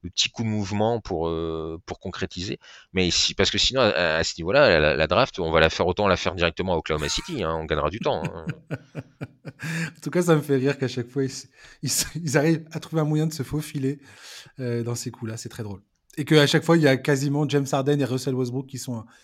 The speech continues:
Speaker 2: qui sont impliqués <laughs> dans l'opération. C'est tellement drôle.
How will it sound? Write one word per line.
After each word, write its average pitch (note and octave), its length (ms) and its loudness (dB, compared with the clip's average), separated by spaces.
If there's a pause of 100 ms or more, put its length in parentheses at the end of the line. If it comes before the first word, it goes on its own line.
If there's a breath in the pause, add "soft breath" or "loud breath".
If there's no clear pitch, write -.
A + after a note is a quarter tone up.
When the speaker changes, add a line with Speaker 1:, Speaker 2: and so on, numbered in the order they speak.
(160 soft breath)
Speaker 2:
qui - 120 -10
sont - 120 -4
impliqués - 360 0
<laughs> F3+ 80 4
dans - 120 8
l'opération. - 1040 -2 (1200 loud breath)
C'est F#3 180 -4
tellement D#3+ 320 2
drôle. C3 260 2